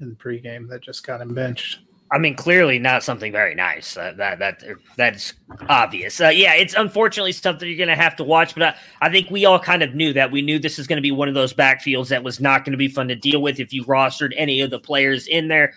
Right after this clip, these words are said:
Speaker 2: whether it was Singletary, Moss, or Breida. Just means now you're gonna have to pay even more attention to 'em. The Bengals beat the Vikings here twenty-seven to twenty-four. On the Vikings side,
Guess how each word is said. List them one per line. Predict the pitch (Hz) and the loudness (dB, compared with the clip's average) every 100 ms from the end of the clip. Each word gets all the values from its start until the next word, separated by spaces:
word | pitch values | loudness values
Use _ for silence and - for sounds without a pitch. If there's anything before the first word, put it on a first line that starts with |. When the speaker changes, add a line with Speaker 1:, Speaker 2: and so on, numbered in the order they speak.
| _ | _
Speaker 2:
whether | - 156 | 2 4
it | 151 | 4
was | 147 | 0
Singletary, | - 147 139 139 135 135 | -4 -4 -2 2 4 4
Moss, | 131 131 131 | 2 0 -2
or | |
Breida. | 113 127 127 127 120 - _ - | -6 -2 2 2 0 -4 _ -2
Just | 196 - | 0 2
means | 190 175 | 2 2
now | 143 156 | 4 4
you're | 143 147 | 4 4
gonna | |
have | 143 131 | 2 0
to | 147 | -2
pay | 156 143 139 | 0 0 -2
even | 180 190 165 185 170 151 | -6 -6 -2 -2 -2 -6
more | 147 139 139 | -2 0 0
attention | 135 135 147 139 - 123 | -2 -4 -4 -4 -6 -10
to | - 185 175 | -4 -2 0
'em. | 160 - _ _ _ _ _ _ _ _ | -2 -8 _ _ _ _ _ _ _ _
The | 175 123 | 4 6
Bengals | 202 277 294 302 285 247 | 6 6 6 4 4 0
beat | 156 214 208 180 | -6 -6 -6 -8
the | 175 | -4
Vikings | 156 180 185 175 170 170 | 2 4 4 0 -8 -8
here | - 165 | -4 -4
twenty-seven | - 170 175 170 165 - 165 160 160 151 | -2 -4 -4 -4 -6 0 2 2 0 -4
to | - 165 156 | -4 -4 -4
twenty-four. | 147 - 160 151 147 135 190 196 185 | -6 -6 -6 -6 -8 -4 4 6 8
On | 240 262 | 8 6
the | 190 | 4
Vikings | 180 196 196 156 135 | 4 2 2 -6 -2
side, | 143 120 104 | 0 2 0